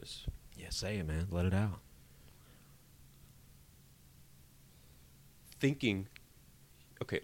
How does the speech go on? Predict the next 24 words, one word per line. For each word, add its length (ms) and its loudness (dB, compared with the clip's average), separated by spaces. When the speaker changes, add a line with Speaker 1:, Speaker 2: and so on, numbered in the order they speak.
Speaker 1:
likely 320 4
you're 120 -4
not 260 4
gonna 140 -4
go 240 2
and 80 -6
do 140 -6
that, 100 -20
right? 200 -2
Or 180 4
a 120 6
person. 360 -2
Speaker 2:
It 160 -2
is 120 0
unlikely 720 4
<laughs> 40 -14
that 180 0
I'm 200 4
gonna 180 0
do 60 2
Speaker 1:
Right. 160 6
Speaker 2:
that 200 0
for 140 0
sure. 300 6